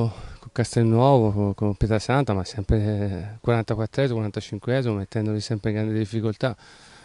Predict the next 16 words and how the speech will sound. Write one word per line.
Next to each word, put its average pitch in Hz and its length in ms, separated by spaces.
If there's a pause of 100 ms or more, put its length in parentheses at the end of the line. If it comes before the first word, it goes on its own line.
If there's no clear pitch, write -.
(100)
Una 104 80
partita 127 440
come 131 160
quella 131 140
di 131 80
oggi 143 280
per 113 120
noi 123 180
non 107 120
è 123 140
una 104 140
novità, 101 480
pur 120 220
lavorando, 110 540
insomma, 107 260
con, 92 280